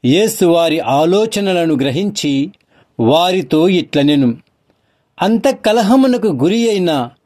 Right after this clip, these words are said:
ఏ రాజ్యమైనను నాశనమగును, కలహమునకు గురి అయిన ఏ గృహమైనను కూలిపోవును. సైతాను రాజ్యము అంతఃకలహమునకు గురి అయినచో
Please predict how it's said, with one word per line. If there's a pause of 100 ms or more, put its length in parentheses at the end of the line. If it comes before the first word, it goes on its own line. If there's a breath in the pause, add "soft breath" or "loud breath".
(320)
ఏ
రాజ్యమైనను
నాశనమగును, (960)
కలహమునకు
గురి
అయిన (400 soft breath)
ఏ
గృహమైనను (220)
కూలిపోవును. (880)
సైతాను
రాజ్యము (200)
అంతఃకలహమునకు
గురి
అయినచో